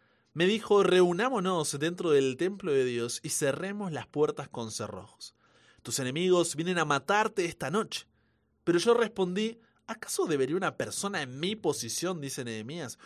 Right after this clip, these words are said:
"huir del peligro? ¿Acaso debería alguien en mi posición entrar al templo para salvar su vida? Ah, ah, no lo haré". Me di cuenta de que Dios no le había hablado, sino que decía esa profecía contra mí,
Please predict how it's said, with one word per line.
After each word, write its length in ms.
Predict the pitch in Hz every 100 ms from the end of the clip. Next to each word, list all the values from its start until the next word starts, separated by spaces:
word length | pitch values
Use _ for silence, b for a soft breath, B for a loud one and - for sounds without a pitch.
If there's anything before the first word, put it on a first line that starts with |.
| B -
"huir 360 | 160 165 277
del 240 | 226 135 117
peligro? 520 | 117 139 247 190 - B B B -
¿Acaso 360 | 208 330 370
debería 360 | 214 175 208 196
alguien 500 | 185 240 277 240 196
en 100 | 160
mi 120 | 151
posición 540 | 135 131 131 - 220 233
entrar 340 | 156 110 214
al 260 | 202 139 127
templo 520 | - 220 269 180 143
para 240 | 131 117 107
salvar 560 | - 110 107 117 240
su 220 | 226 131
vida? 400 | 120 196 277 175 _ _ _ 185
Ah, 160 | 196
ah, 220 | 135 131 - -
no 540 | 135 139 143 151 151
lo 160 | 147 135
haré". 240 | 107 90 b b b b b
Me 120 | 117
di 160 | 127 131
cuenta 500 | 151 175 185 175 165
de 140 | 147
que 180 | 147 131
Dios 220 | 139 180
no 100 | 180
le 120 | 165 139
había 340 | 143 202 190
hablado, 400 | 151 151 160 127
sino 260 | 131 151 156
que 120 | 147
decía 420 | 135 127 190 190
esa 180 | 180 165
profecía 460 | 156 160 - 160
contra 320 | 156 156 170 139
mí, 220 | 117